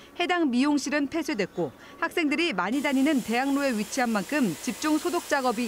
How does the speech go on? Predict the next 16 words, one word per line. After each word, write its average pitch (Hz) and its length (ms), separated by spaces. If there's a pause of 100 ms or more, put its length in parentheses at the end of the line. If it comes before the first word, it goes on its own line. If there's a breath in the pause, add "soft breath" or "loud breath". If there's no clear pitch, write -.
이어졌습니다. 160 720 (600 loud breath)
미용실 302 500
위층에 302 400
위치한 269 500
룸카페에 277 600
대해서도 226 600
대대적인 220 540
방역이 247 500
진행됐는데 190 760 (420 loud breath)
대전시 302 380
확인 294 320
결과 269 500
카페로 330 460
위장한 233 480
신천지 285 500
복음방이었습니다. 202 1120